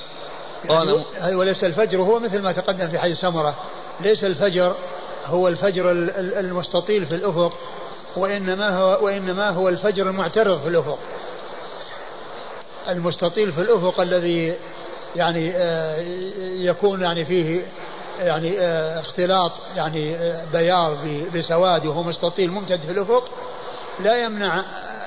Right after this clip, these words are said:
Speaker 2: آه، آه، وليس الفجر أن يقول هكذا، يعني،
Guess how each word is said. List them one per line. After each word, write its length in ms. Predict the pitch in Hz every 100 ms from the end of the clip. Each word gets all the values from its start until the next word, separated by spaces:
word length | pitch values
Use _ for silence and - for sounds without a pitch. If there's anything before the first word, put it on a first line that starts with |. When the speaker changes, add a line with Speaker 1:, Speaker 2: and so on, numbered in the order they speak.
| 208 202
Speaker 2:
آه، 20 | 190
آه، 640 | 202 202 196 196 202 202 - - - 180
وليس 300 | 202 233 208
الفجر 420 | 185 220 214 196
أن 80 | 185
يقول 340 | 185 214 185
هكذا، 640 | 143 185 165 180 175 175 185
يعني، 420 | 160 170 165